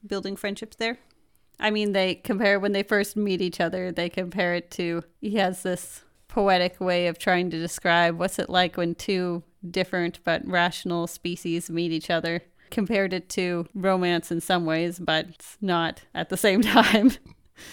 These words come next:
It's nothing like that at the same time because it's nothing like anything we've ever experienced.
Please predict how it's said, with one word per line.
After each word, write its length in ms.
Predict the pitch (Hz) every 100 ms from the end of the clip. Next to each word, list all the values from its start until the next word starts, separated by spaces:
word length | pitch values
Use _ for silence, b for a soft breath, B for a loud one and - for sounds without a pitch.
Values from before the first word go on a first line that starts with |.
| B
It's 120 | - 254
nothing 300 | 277 220 226
like 240 | 233 233
that 280 | 214 202 190
at 100 | -
the 80 | 190
same 240 | 220 196
time 320 | 180 190 208
because 300 | 190 185 180
it's 300 | 180 180 - _ _
nothing 320 | 190 208 202
like 220 | 180 175 -
anything 420 | 185 180 190 185
we've 220 | 180 180
ever 180 | 180 180
experienced. 800 | 175 - 220 240 170 - -